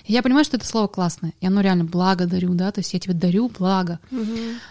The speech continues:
Speaker 1: Но, а, вот этот вот мейнстрим от этого слова "благодарю",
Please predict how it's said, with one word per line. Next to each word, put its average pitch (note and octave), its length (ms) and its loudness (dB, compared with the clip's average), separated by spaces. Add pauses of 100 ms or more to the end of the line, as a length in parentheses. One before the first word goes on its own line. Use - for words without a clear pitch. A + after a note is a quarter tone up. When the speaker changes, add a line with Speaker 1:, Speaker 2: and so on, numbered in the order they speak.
(120)
Speaker 1:
Но, B3 600 2
а, G3+ 480 2
вот G#3 240 -4
этот G#3 220 0
вот G3 240 -2 (400)
мейнстрим G3 560 2 (840)
от F3 180 0
этого F3+ 180 -2
слова E3+ 300 -2
"благодарю", F3+ 580 0